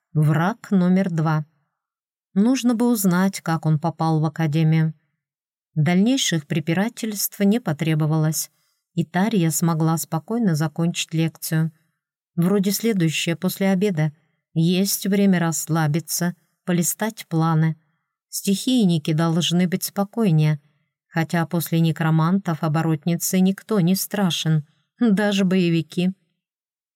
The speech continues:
Подумаешь, начнут презирать за возраст и цвет волос. Ивара не переплюнут. Аудитория опустела. Тарья выдохнула и стерла записи с доски.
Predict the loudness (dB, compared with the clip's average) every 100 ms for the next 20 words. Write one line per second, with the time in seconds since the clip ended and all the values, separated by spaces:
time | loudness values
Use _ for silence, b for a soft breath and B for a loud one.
0 | _ _ -2 0 2 2 2 0 2 0
1 | 0 0 -2 -2 -2 -2 0 0 0 0
2 | 0 0 0 0 0 0 -2 -4 -10 _
3 | -6 -4 -2 -2 -2 0 0 2 2 0
4 | -4 _ _ _ _ _ _ _ 0 2
5 | 2 2 2 2 2 0 0 0 2 2
6 | 2 -2 -14 _ _ _ _ _ _ _
7 | _ _ _ -2 2 2 0 -2 -2 0
8 | -2 -4 -8 -8 -4 -4 -4 0 2 2
9 | -2 _ _ _ _ _ _ _ _ -2
10 | 2 2 2 0 0 0 2 2 2 -2
11 | -8 _ -6 -4 -4 -2 0 0 0 -2
12 | -2 -4 -2 -6 -6 -6 -4 -4 -4 -4
13 | -2 -2